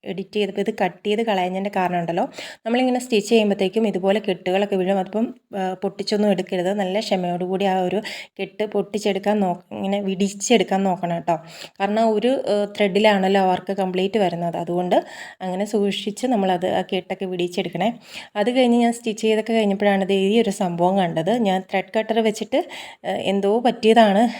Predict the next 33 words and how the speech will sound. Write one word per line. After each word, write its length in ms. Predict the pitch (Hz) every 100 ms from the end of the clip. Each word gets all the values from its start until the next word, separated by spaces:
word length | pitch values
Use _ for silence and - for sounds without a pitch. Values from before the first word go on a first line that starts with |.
| - 196
ഒന്ന് 220 | 190 196 190
കട്ട് 200 | 185 190
ചെയ്ത് 200 | 190 196
പോയിട്ടുണ്ട്. 360 | 180 175 190
നല്ല 340 | 190 190 220 269
ബുദ്ധി-, 260 | 196 -
വിഷമം 400 | 185 - 160 196
വന്നു 160 | 202 170
കേട്ടോ. 180 | 160 160 - - - - - _
പിന്നെ 240 | 220 214 233
എനിക്ക് 180 | 233 247
കുറച്ച് 280 | 226 220
വീഡിയോ 280 | 262 240 226
കൂടെ 160 | 233 247
എടുക്കണമെന്നുണ്ടായിരുന്നു. 880 | 226 226 226 247 226 196 180 196 320 - - _ _ _ _ _ _ _
പിന്നെ 160 | 214 208
എനിക്ക് 220 | 202 214
എടുക്കാനുള്ള 600 | 208 196 196 196 196 196
ഒരു 180 | 190 196 202 - -
ഇതൊന്നും 360 | _ 196 202 214
തോന്നിയിട്ടുണ്ടായിരുന്നില്ല. 880 | 196 185 196 208 202 190 190 190 185
അതാണ് 260 | 185 190 208
മെയിനായിട്ടും 580 | 208 190 196 202 202 208
വീഡിയോ 260 | 190 185 196
കംപ്ലീറ്റ് 460 | 202 180 185 202 214
എടുക്കാത്തതിൻ്റെ 540 | 196 190 185 190 208
ഒരു 120 | 196 196
റീസൺ. 360 | 190 175 233 277 - - - -
അപ്പം 200 | 190 208
നമ്മുടെ 260 | 202 196
ഡിസൈൻ 480 | 208 190 - 185 190 220
വന്നിട്ട് 380 | 208 180 - 311 - - -
ഇങ്ങനെയാണുള്ളത്. 800 | 190 185 180 185 180 175 170 170